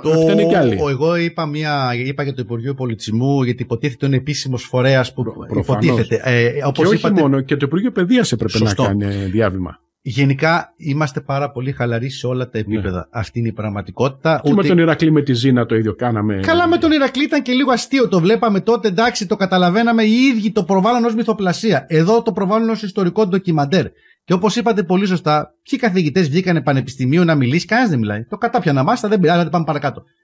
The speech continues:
Speaker 1: Μα τον Αχιλλέα τον είχαν βγάλει μαύρο. Ε, και μετά, άμα σου πούνε κάτι, «Είσαι ρατσιστής, είσαι κακός». Μα δεν ήταν μαύρος Αχιλλέας. Αυτό είναι ιστορική ανακρίβεια.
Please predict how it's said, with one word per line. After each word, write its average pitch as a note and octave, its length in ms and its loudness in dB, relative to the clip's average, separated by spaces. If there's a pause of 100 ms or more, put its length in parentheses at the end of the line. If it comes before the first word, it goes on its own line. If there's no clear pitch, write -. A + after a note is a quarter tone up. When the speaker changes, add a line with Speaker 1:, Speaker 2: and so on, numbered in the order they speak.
(100)
Speaker 1:
Μα A3 100 -4
τον A3+ 140 2
Αχιλλέα A#3 280 0
τον C4 100 -2
είχαν C4 140 -2
βγάλει C4 180 0
μαύρο. A#3 340 0 (880)
Ε, - 800 -10
και G#3+ 140 0
μετά, G3+ 240 2
άμα C4+ 160 4
σου - 120 -10
πούνε B3+ 180 -2
κάτι, A#3+ 220 -2
«Είσαι B3 200 0
ρατσιστής, G#3+ 640 -2
είσαι C#3+ 200 -4
κακός». E3 440 -4 (180)
Μα D#4 80 0
δεν F4+ 120 2
ήταν G#3 160 2
μαύρος G#2+ 300 -2
Αχιλλέας. F2+ 380 -8 (840)
Αυτό D#3+ 280 0
είναι G#3+ 100 4
ιστορική B3+ 360 -4
ανακρίβεια. C#4+ 560 0